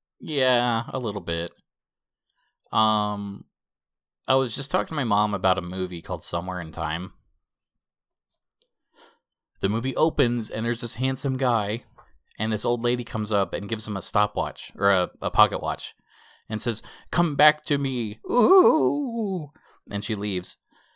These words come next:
And so he's, like, investigating this pocket watch, and he ends up going back in time and meets her when she's younger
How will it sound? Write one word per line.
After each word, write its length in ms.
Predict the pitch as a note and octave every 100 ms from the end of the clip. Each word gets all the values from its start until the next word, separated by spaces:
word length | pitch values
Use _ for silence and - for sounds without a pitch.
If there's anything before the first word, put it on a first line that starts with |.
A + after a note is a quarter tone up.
| _ _ _ _ _
And 140 | B2 A#2
so 120 | A2
he's, 300 | A#2+ A2 -
like, 180 | B2+ A2+
investigating 640 | A#2 A2 A#2+ - A2+ A2
this 120 | F#2+
pocket 320 | - D3 C#3
watch, 340 | G#2 G#2 G2 -
and 180 | G2+ G#2
he 60 |
ends 140 | A2+ A2
up 120 | G#2+
going 260 | G#2+ A2 G2+
back 260 | G2+ G2+
in 140 | G2 F#2
time 540 | - G#2+ G2+ F#2 E2+
and 180 | E2+ F#2+
meets 220 | G2 -
her 180 | A#2 G2
when 300 | F#2+ F#2 F2
she's 280 | - G2 F2
younger 500 | F2 G2 A#2+ A#2+